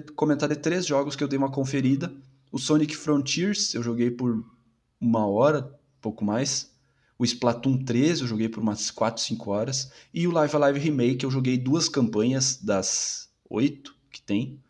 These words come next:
Da, da versão remake, né? Como eu comentei no início, eu joguei já o original.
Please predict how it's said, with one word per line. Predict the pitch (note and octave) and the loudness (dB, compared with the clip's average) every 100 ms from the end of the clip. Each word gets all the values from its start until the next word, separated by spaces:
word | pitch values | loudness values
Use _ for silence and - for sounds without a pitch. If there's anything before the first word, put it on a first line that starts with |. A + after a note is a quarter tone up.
| _ _ _ | _ _ _
Da, | - G#2 | -6 -4
da | A2+ G#2 | 0 0
versão | G#2+ A2+ - | 2 0 2
remake, | A#2 B2 A2 C#3 A#2+ | 2 4 2 2 -2
né? | |
Como | G2+ G#2+ | -2 0
eu | G#2 | 0
comentei | A#2 G#2 G#2+ | 0 0 2
no | A2 | 4
início, | G#2 G2+ | 2 0
eu | A2+ | -2
joguei | A2+ G#2+ G#2 | -2 -2 -2
já | G#2 | -2
o | |
original. | G2+ G2+ A2 F#2+ G#2+ | -2 -2 -2 -2 -4